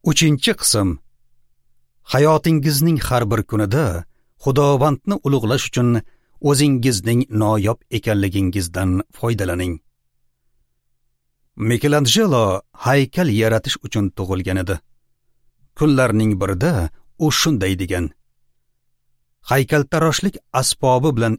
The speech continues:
ishlash menga enagamning suti bilan birga singdirilgan." U yigirma bir yoshga kirganda bir qancha jiddiy haykaltaroshlik asarlarining muallifi bo'lgan.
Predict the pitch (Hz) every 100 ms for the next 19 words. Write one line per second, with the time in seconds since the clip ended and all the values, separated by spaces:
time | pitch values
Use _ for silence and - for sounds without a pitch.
0 | - - 131 135 135 95 - 104 107 101
1 | 113 135 131 123 _ _ _ - 131 127
2 | 113 120 107 101 131 - - 147 104 104
3 | 95 87 98 90 87 104 104 107 98 90
4 | 90 - _ _ _ _ _ _ _ _
5 | _ 143 143 123 104 117 131 131 110 95
6 | 131 117 104 113 - 98 92 95 95 180
7 | 120 - _ _ _ _ - 98 156 -
8 | 156 - 180 170 - _ _ - 98 110
9 | 139 104 208 151 - 123 131 - 131 -
10 | 127 120 - 165 - - 120 123 101 98
11 | 95 101 107 107 - _ 107 117 117 107
12 | 92 90 104 90 87 98